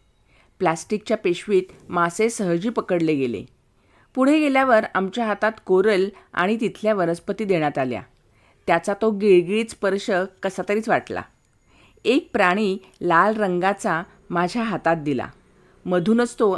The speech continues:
आपला पिसारा फुलवायचा. आकर्षक वाटला. नंतर एक दोन मासे घेतले, हातात घेतले.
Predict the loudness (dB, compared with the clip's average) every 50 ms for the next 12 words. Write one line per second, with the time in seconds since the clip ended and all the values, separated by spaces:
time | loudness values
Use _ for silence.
0 | -2 -4 -4 -4 -2 -2 0 0 0 -2 -2 -4 -4 -2 -2 -2 0 -2 -2 -2
1 | -2 0 2 2 2 2 0 -2 -6 -8 -8 -12 _ _ _ _ _ _ _ -8
2 | -8 -6 -4 0 0 0 0 0 -2 -4 -2 2 2 2 2 0 -4 -6 -6 -8
3 | -12 _ _ _ _ _ _ -4 -2 0 0 2 2 2 2 2 0 0 0 2
4 | 4 2 2 2 2 0 0 0 0 -2 -2 -2 -4 -4 -4 -6 -10 _ _ _
5 | _ _ _ _ _ _ _ -10 -8 -6 0 2 2 2 2 2 -2 -2 -2 -2
6 | -6 -6 -6